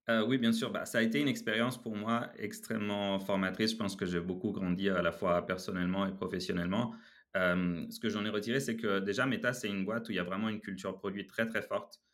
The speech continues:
C'est une boîte où beaucoup de décisions sont bottom-up. Les équipes ont énormément d'autonomie, euh, dans la décision de leurs objectifs et dans la direction qu'ils donnent, euh, qu'ils donnent au produit. Et du coup, en fait, le rôle de P M chez Meta, c'est beaucoup plus proche de ce qu'on va trouver chez un fondateur de start-up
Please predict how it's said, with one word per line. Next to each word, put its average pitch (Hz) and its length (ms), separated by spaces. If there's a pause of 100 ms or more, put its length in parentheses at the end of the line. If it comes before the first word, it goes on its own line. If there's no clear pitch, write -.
(200)
C'est - 160
une 95 140
boîte 113 240
où 107 80
beaucoup 104 320
de 113 80
décisions 101 500
sont 95 200
bottom-up. 95 560
Les 90 180
équipes 107 300
ont 95 180
énormément 104 560
d'autonomie, 98 640 (400)
euh, 87 160
dans 92 160
la 90 160
décision 92 440
de 98 80
leurs 92 200
objectifs 90 500
et 92 60
dans 85 460
la 87 120
direction 95 460
qu'ils 95 140
donnent, 92 220
euh, 85 140
qu'ils 92 180
donnent 92 160
au 87 60
produit. 95 400 (300)
Et 101 80
du 101 100
coup, 139 80
en 123 80
fait, 117 220
le 110 80
rôle 113 180
de 110 80
P - 140
M 113 160
chez 101 100
Meta, 95 260
c'est 107 140
beaucoup 98 240
plus 113 160
proche 113 340
de 101 80
ce 92 80
qu'on 92 140
va 90 100
trouver 101 260
chez 95 160
un 90 100
fondateur 90 420
de 90 80
start-up 113 460